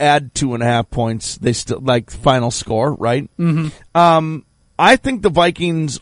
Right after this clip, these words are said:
Speaker 1: are, um, I, I, let's,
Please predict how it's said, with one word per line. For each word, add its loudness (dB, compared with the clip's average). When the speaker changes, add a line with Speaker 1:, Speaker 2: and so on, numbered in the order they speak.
Speaker 1:
are, 4
um, 0
I, 4
I, 2
let's, -2